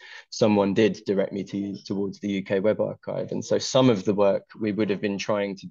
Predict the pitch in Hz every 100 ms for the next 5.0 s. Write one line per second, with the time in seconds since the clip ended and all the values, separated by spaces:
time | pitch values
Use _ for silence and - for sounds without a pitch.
0 | - 113 104 95 90 117 - - - _
1 | 107 101 95 98 110 90 - 92 113 131
2 | 107 95 95 - - 98 - 110 92 101
3 | 98 95 - 98 98 104 98 98 101 107
4 | 95 - 113 95 110 104 95 98 92 -